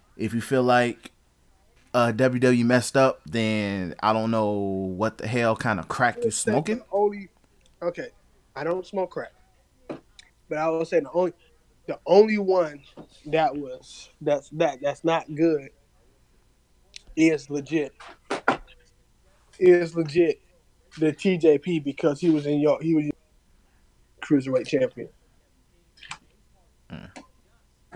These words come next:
Speaker 2: like, inaugural.
Speaker 1: Mm.
Speaker 2: So he was the one who, who people were saying that the cruiserweight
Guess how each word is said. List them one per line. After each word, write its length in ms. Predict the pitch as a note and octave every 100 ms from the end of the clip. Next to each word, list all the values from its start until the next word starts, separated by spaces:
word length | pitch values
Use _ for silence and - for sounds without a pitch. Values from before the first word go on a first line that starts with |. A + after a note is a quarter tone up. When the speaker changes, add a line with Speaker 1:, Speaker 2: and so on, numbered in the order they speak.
| D3 -
Speaker 2:
like, 260 | E3+ D3 -
inaugural. 840 | C#3 C#3+ D3 D3 C3 A#2+ G#2+ G#2 _ _ _ _ -
Speaker 1:
Mm. 240 | A#2+ E2+ D#2+ _ _ _ _ _ -
Speaker 2:
So 260 | D3+ C3+
he 180 | C3+ E3
was 140 | F3+ D#3+
the 100 | E3
one 280 | D#3+ D#3 D#3+
who, 360 | D#3+ C#3+ C3 C#3+
who 80 | D3+ _ _ _ _ _ _ _ -
people 320 | G3 G#3+ G3
were 120 | F#3+ F3
saying 260 | G3 F#3+
that 120 | F3
the 80 | F#3+
cruiserweight 640 | - G3 G3 F3 E3+ E3+